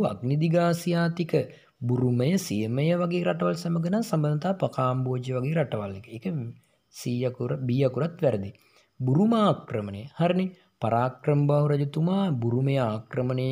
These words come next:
කරනවා අලවුන් සිටු රජු දවස. ඒ නිසා බුරුම ආක්‍රමණය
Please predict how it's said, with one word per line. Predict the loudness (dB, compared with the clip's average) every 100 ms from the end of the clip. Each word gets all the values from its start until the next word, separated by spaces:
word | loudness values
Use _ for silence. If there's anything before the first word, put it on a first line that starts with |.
| -4
කරනවා | -2 -2 0 -2 0
අලවුන් | 0 2 2 2
සිටු | 0 -4 -4 0
රජු | 0 0
දවස. | 0 -2 -6 -12
ඒ | -12
නිසා | -10 -6 -2 -4 -6 _ _ _ -4
බුරුම | 0 4 4
ආක්‍රමණය | 4 2 0 -4 -2 -2 -4